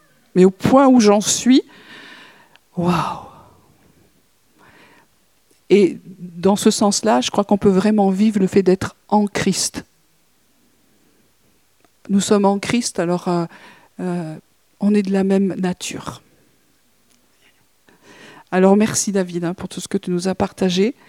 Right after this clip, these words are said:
Et je nous encourage chacun à, à se dire, le ciel est ouvert. Si donc nous sommes ressuscités en Christ, ça veut dire que si on, quand on a accepté Jésus, on est,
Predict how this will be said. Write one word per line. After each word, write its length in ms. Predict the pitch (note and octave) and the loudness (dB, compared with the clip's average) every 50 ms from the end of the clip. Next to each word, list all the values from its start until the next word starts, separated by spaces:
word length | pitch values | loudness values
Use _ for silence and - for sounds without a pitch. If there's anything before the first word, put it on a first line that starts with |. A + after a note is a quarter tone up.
| - - - - - _ - | -20 -20 -20 -20 -20 _ -4
Et 140 | F#3 G3+ G3+ | -4 -2 -2
je 140 | G3+ G#3+ | -2 -2
nous 180 | G#3+ A3 A3 A#3 | -2 0 0 0
encourage 420 | A#3+ A#3 - B3 A3+ A#3 A#3 A3+ | 0 0 0 0 2 2 2 2
chacun 580 | - - A#3 G#3+ - - A#3 A3 G#3+ G#3+ G3+ - - | 2 0 -2 -2 0 0 0 0 2 0 0 -2 -4
à, 260 | G3+ G3 F#3 F3+ F3 - - - - - - - - - - _ _ | -4 -2 -2 -2 -4 -8 -12 -20 -20 -20 -20 -20 -20 -20 -20 _ _
à 100 | - G3 | -2 -2
se 80 | F#3+ F#3 | 0 0
dire, 200 | G3 G#3+ A3+ A3 | 0 2 4 4
le 80 | G3+ G3 | 4 4
ciel 280 | - - - D#4 F#4 G#4+ | 4 2 2 2 4 4
est 160 | G#4+ G4 - | 4 4 4
ouvert. 460 | F4+ F4 G4 G4 D4 - - - - - _ _ _ _ _ _ _ _ _ _ _ _ | 6 6 6 6 4 2 -2 -6 -12 -18 _ _ _ _ _ _ _ _ _ _ _ _
Si 240 | - - - - A#3 | -10 -4 -2 0 4
donc 260 | A3+ C#4+ D4 D4 - | 4 4 4 4 4
nous 140 | B3 B3 B3 | 4 4 4
sommes 220 | - - B3+ C4 | 4 4 2 4
ressuscités 580 | B3 A#3 A#3 A#3+ - A#3+ - - B3+ - - B3 | 4 4 2 2 2 -2 -2 -2 -2 -2 0 0
en 140 | A#3+ B3 C4 | 0 0 0
Christ, 460 | - - E4 E4+ - - - - - - | 0 0 0 2 2 0 -4 -8 -10 -10
ça 200 | - - G3+ F#3 | -6 -4 -2 -2
veut 100 | G3 G3+ | -2 0
dire 200 | G#3 A#3 A#3 - | 0 0 0 0
que 120 | - A3 | 0 -2
si 240 | G3+ - - - A3 | -2 -2 -2 -2 -2
on, 220 | F#3+ - F#3 G3 F#3+ F3+ - - | -2 -2 -2 -2 -2 -4 -4 -2
quand 100 | - G3+ | 0 2
on 60 | G#3+ | 2
a 40 | A3 | 2
accepté 400 | A3+ - - - A3+ - - A#3 | 0 0 -2 -4 -2 0 0 0
Jésus, 300 | A3 A#3 A3+ A#3+ B3+ A#3 | 2 2 2 2 2 2
on 100 | G#3+ G#3 | 2 0
est, 100 | G#3 | -2